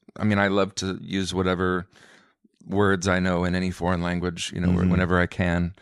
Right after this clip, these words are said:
Speaker 2: Yeah.
Speaker 1: And in Thai, the only thing I know how to say is thank you, which is kap kum kap. Kap
Speaker 2: Oh.
Speaker 1: kum kap.
Speaker 2: Interesting.
Speaker 1: Yeah, and, but the, the woman says it differently. She always, uh, if a, if a woman is replying to you, she'll say,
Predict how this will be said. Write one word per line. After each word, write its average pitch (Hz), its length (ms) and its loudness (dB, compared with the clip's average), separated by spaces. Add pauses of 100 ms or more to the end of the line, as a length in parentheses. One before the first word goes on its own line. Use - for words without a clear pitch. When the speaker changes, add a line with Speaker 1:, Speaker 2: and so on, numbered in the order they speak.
Speaker 2:
Yeah. 90 380 6
Speaker 1:
And 98 160 4
in 95 120 2
Thai, 92 380 4
the 92 120 0
only 92 140 0
thing 90 180 -2
I 85 40 0
know 82 160 0
how 85 80 0
to 80 60 -4
say 82 220 -6
is 82 160 -6
thank 85 240 0
you, 80 80 -2
which - 180 -8
is 80 240 -8 (340)
kap - 240 -2
kum 110 180 0
kap. - 340 -2 (640)
Kap - 180 0
Speaker 2:
Oh. 165 60 2
Speaker 1:
kum 143 160 4
kap. - 260 0 (400)
Speaker 2:
Interesting. 71 560 -2
Speaker 1:
Yeah, 104 180 4 (220)
and, 107 400 2
but 110 160 -4
the, 113 160 2 (260)
the 113 220 -4
woman 127 320 4
says 98 240 0
it 90 80 -6
differently. 107 400 -2
She 113 200 -2
always, 107 380 0 (140)
uh, - 100 -4 (160)
if - 160 -4
a, 113 160 0
if 104 80 -4
a 110 60 2
woman 127 260 4
is 92 140 0
replying 90 380 -2
to - 120 -8
you, 90 80 -2
she'll 95 220 -4
say, 85 260 -4